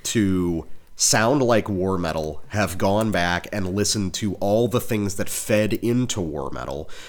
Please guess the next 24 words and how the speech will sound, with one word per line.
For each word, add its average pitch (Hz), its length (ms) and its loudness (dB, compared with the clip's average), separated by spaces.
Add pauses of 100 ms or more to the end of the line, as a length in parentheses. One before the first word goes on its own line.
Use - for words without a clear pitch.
(140)
Stuff - 400 2
like 92 360 0 (140)
very 104 380 2
early 107 320 2
Morbid 98 300 2
Angel, 87 580 -2 (460)
um, 80 520 -2 (960)
uh, 87 220 0
very 104 320 2
early 104 300 2
black 90 360 2
metal, 87 420 -2 (160)
uh, 80 480 0
you 76 200 -6
know, 92 520 -6 (200)
primitive 117 600 2
mayhem 95 720 0
stuff 87 580 -2
and 90 280 -6
Bathory, 82 840 -2 (300)
a 95 80 0
whole 127 320 4
host 110 560 -2
of 85 340 -2